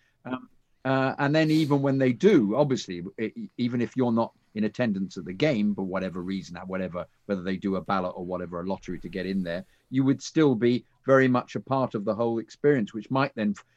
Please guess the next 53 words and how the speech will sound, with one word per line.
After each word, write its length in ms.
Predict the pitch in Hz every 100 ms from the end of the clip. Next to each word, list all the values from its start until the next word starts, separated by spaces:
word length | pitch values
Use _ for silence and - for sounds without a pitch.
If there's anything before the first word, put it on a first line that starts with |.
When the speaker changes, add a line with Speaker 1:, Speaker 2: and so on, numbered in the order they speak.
| _
Speaker 2:
get 160 | 131 -
other 240 | 131 143 -
people 320 | 113 98 101
coming 300 | 120 110 107
along 320 | 110 113 107 _ _ -
to 140 | 139
even 260 | 156 139 120
just 240 | 131 -
involve 440 | 127 113 143 127
themselves 460 | 123 120 151 139 117
in 120 | 135
that, 160 | 139 - _ _ - 139 -
in 140 | 143
the, 120 | 143 139
in 100 | 143
that 220 | 143 147 -
social 420 | 208 254 - 98
aspect, 320 | 85 - 120
rather 260 | 147 180 190
than 160 | 170 165
watching 340 | 175 - 170
the 80 | 175
game, 300 | 202 208 110
then 100 | 107
go 160 | 139
to 140 | 131 143
a 60 |
pub 260 | - 160 185
and 140 | 147
watch 260 | 90 85 -
it 140 | 82
nearby. 400 | 104 117 131 127
Sorry, 260 | 101 113 104
I, 100 | 98 - _ -
I, 140 | 110 -
I 120 | 117
asked 220 | 123 -
you 60 | 110
a 40 |
question 320 | - 110 - 92
and 100 | 95
then 120 | 101
talked 260 | 113 107
over 240 | 107 90 90
it, 80 | 87
but, 120 | 101 -
but 100 | 113
what 120 | 110 117
do 60 |
you 80 | 113
think, 240 | 120 110 87
Marco? 300 | 85 - 85 - - 170 - -
<laughs> 80 | -